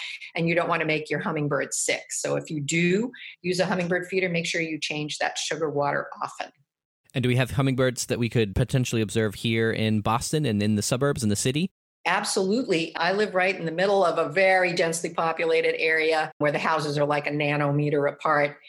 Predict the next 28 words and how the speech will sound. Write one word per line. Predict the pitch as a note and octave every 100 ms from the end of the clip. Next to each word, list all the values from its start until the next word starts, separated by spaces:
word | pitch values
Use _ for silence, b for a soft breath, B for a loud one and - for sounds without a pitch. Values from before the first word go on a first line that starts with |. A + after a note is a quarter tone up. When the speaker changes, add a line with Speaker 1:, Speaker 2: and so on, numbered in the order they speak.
| B B -
Speaker 1:
And | F3+ E3+ F3+
we | F#3
get | G#3 G3
hummingbirds | A3+ F#3+ E3+ E3 D#3+
that | - -
fly | - D#3 D#3 D#3
by | D#3 D#3 D#3 D#3+
looking | D#3+ E3 E3 D#3
for | E3+ D3+
flowers | D#3+ D#3 D3+ D3+ D#3
and | D#3 D3+ D3
feeders | D3+ D3+ D3+ D3 -
all | D3+ C#3+
the | D3
time. | - D#3 D#3 F3 D#3+
And | D#3 -
typically | C#4+ D4 A#3+ A#3 E3+
it's | D#3+ -
ruby-throated | E3+ E3+ E3+ D#3+ D3+ D3+
hummingbirds. | D3+ D3 C#3 - - - - - _ _ _ D3
That's | D3 -
the | D#3 C#3+ C#3
most | C#3+ C#3+ -
common | C3 B2+
one | A#2+ G#2+
in | -
this | -
area. | - - - -